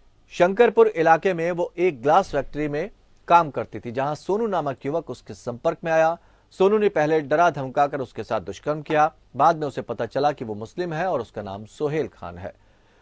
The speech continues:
सोहेल के साथ वो चार पाँच साल लिव इन में रही।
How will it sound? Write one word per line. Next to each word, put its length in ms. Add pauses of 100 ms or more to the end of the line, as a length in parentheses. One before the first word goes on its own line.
सोहेल 360
के 320
साथ 420 (460)
वो 160
चार 440
पाँच 420 (360)
साल 440 (160)
लिव 260
इन 80
में 160
रही। 260